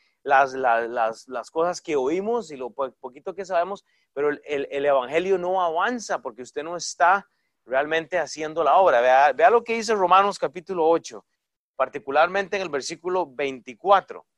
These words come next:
Y dice la palabra de Dios, "Porque en esperanza", Romanos ocho veinticuatro dice, "Porque en esperanza fuimos salvos".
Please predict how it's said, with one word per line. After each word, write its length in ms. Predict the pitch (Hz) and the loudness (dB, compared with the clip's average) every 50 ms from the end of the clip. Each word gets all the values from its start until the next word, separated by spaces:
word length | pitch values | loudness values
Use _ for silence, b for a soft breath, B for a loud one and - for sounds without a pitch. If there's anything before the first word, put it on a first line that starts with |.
| _ _ _ _ _ _ _ _ _ _ _ _ _ _ _ _ _ _ _ _ | _ _ _ _ _ _ _ _ _ _ _ _ _ _ _ _ _ _ _ _
Y 120 | - 127 | -4 0
dice 240 | 143 175 180 165 220 | 2 2 4 4 6
la 120 | 220 202 | 4 6
palabra 360 | 156 165 147 147 156 170 185 185 | 6 4 6 6 8 8 8 8
de 100 | 180 170 | 6 4
Dios, 680 | 175 190 208 214 196 165 - - - - - - _ _ | 4 4 6 6 6 4 2 -4 -10 -14 -16 -18 _ _
"Porque 480 | - 165 175 180 175 175 - 175 170 160 | 4 6 6 6 6 2 0 0 0 0
en 80 | 151 | 0
esperanza", 960 | 156 151 147 139 - - - 156 151 175 202 226 226 208 165 - 151 120 110 | 0 -2 -2 -4 -6 -4 -2 2 6 6 6 6 4 2 -2 -4 -4 -4 -4
Romanos 420 | 110 123 127 143 160 190 208 185 | -4 -2 0 2 2 2 2 -2
ocho 240 | 190 196 185 170 208 | -4 -8 -8 -8 -8
veinticuatro 720 | 196 190 165 - 143 120 139 156 147 127 - - 104 104 117 | -8 -8 -12 -16 -16 -2 2 2 2 2 2 -4 -8 -8 -8
dice, 240 | 147 151 - - | -8 -8 -10 -10
"Porque 320 | - _ 143 151 135 - 147 | -8 _ -4 -4 -4 -4 -6
en 80 | 135 | -6
esperanza 640 | 135 127 - _ 135 139 147 175 196 190 - 233 190 | -6 -10 -8 _ 0 2 4 2 2 0 -4 -6 -6
fuimos 480 | - - 196 202 196 196 190 165 - | -6 -10 -12 -10 -10 -10 -12 -12 -8
salvos". 640 | - 175 165 175 175 156 127 98 78 _ - - - | -2 0 0 0 0 -4 -10 -16 -18 _ -20 -20 -20